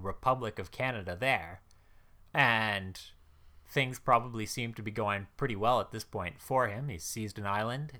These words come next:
and he doesn't have any immediate problems. And indeed, he manages to get his hand on an artillery piece and fire a few shots across the river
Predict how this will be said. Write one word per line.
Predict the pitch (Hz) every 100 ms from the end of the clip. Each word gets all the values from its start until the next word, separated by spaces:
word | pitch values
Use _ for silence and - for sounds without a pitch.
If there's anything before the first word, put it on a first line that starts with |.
| - -
and | 98 87 85 -
he | 90 -
doesn't | 104 104 95
have | 101
any | 104 104
immediate | 95 110 120 95 -
problems. | 135 143 110 104 113 - - - - - -
And | 131
indeed, | 123 156 202 156
he | 143
manages | 147 151 143 123
to | -
get | 87 - 131
his | 131
hand | - 127 127
on | 113
an | 110
artillery | 107 - 156 156 90
piece | - 90 101 - -
and | 104 95
fire | - 135 147 123
a | 95
few | - 107
shots | - 113 98 98 - - - - - - - -
across | - - 135 123 -
the | - 98
river | 117 127 107 92